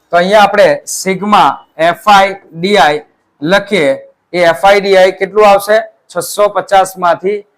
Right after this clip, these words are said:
ત્રણસો માઇનસ કરો, ત્રણસો ને પચાસ. ત્રણસો ને પચાસ, પરંતુ મોટી સંખ્યા શું છે? મોટી સંખ્યા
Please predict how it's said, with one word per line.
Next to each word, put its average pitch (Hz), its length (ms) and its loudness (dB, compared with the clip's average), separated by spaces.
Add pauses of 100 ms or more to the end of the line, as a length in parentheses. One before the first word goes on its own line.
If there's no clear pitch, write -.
(280)
ત્રણસો 190 460 0 (520)
માઇનસ 185 480 0
કરો, 202 220 4 (220)
ત્રણસો 165 440 -2
ને 196 140 0 (500)
પચાસ. 160 400 0 (760)
ત્રણસો 160 440 -2
ને 185 120 0 (600)
પચાસ, 175 460 0
પરંતુ 185 360 -2
મોટી 156 460 -4
સંખ્યા 185 580 -4 (1040)
શું 208 200 -4
છે? 196 160 0 (1600)
મોટી 170 380 -2
સંખ્યા 180 600 0